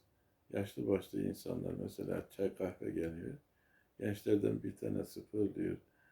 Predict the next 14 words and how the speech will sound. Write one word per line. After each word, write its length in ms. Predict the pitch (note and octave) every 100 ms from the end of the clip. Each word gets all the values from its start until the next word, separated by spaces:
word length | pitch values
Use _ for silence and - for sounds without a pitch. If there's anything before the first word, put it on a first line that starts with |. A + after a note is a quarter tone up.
| _ _ -
"Efendim 460 | E2 G2+ G#2 G2+
ben 220 | G#2 G#2 G2
dağıtayım 460 | F#2 - - F#2
müsaade 440 | F#2 - F#2+ - G1+
ederseniz." 640 | G1+ G1+ - - G1+ -
diye. 240 | - B1 C2 - - - _ _ _ -
Efendim, 560 | - G2 G2 F#2+ G2+ A2 _ _ _ _
"Bu 540 | - C3 D#2 D#2+ D#2 C#2
siz 260 | D2 C#2+
benim 200 | D2 D2
misafirimsiniz, 1080 | D2 C#2 C#2+ C#2+ C#2+ D2+ D2 C#2 - C#2 -
oturun." 580 | - - - - C2+ - _ _ _ _ -
diye 240 | D2+ D2
dağıtıyorlar. 680 | C2+ B1 - - G#2 G#2 C3